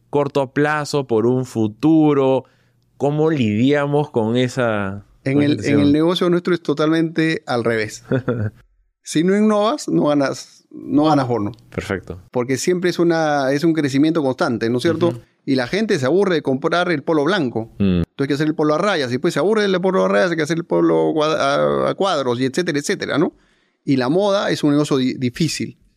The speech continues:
Speaker 2: ¿no? Electro es un negocio difícil porque tiene márgenes muy chicos. Eh,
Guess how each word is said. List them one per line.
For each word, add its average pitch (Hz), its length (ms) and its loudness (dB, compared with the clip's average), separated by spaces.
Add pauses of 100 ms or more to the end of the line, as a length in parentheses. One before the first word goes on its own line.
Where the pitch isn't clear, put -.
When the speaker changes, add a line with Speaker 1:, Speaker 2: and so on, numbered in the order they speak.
(160)
Speaker 2:
¿no? 135 260 0 (680)
Electro 202 360 0
es 185 120 0
un 170 60 4
negocio 170 200 0
difícil 185 260 0
porque 139 140 2
tiene 139 140 2
márgenes 143 300 0
muy 139 140 2
chicos. 127 540 -4 (480)
Eh, 117 840 0